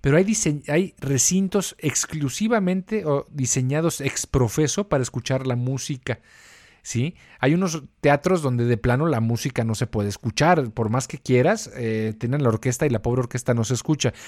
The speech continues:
Sin embargo, estos recintos hay, eh, lugares especialmente diseñados para la orquesta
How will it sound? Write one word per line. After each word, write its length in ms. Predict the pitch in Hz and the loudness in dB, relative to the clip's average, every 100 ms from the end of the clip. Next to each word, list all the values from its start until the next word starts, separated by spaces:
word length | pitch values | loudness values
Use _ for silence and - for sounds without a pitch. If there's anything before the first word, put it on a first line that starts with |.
| - | -8
Sin 180 | - 123 | 0 2
embargo, 280 | 120 147 160 | 4 4 2
estos 180 | - 143 | -2 -4
recintos 580 | 139 127 139 117 147 143 | -2 -2 -4 -2 -2 -2
hay, 240 | 123 131 - | -4 -4 -6
eh, 280 | 117 110 107 | -4 -4 -4
lugares 380 | 113 117 131 - | -2 -2 -2 -6
especialmente 680 | - 107 - 139 135 127 | -6 -4 -2 -2 -2 -6
diseñados 600 | 120 107 110 110 127 160 - | -6 -4 -4 -2 0 0 0
para 160 | 113 | -2
la 120 | 113 | 0
orquesta 500 | 127 135 117 - 175 | 0 -2 -4 -4 -6